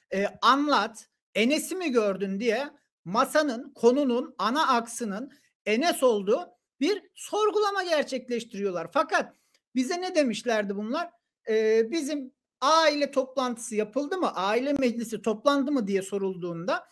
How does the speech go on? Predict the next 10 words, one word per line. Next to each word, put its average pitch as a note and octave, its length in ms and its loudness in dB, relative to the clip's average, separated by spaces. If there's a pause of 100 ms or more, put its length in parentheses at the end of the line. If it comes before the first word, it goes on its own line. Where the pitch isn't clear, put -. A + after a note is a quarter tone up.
(300)
"Hayır, E4+ 500 4
toplanmadı. C#4+ 720 2 (360)
Aile E4 360 4
meclisiyle B3 600 -4
ilgili B3 320 -4
hiçbir, D4 680 -4
e, A3+ 200 -2
şey C4+ 340 0
olmadı." D4 640 4 (140)
denilmişti. F3+ 680 -2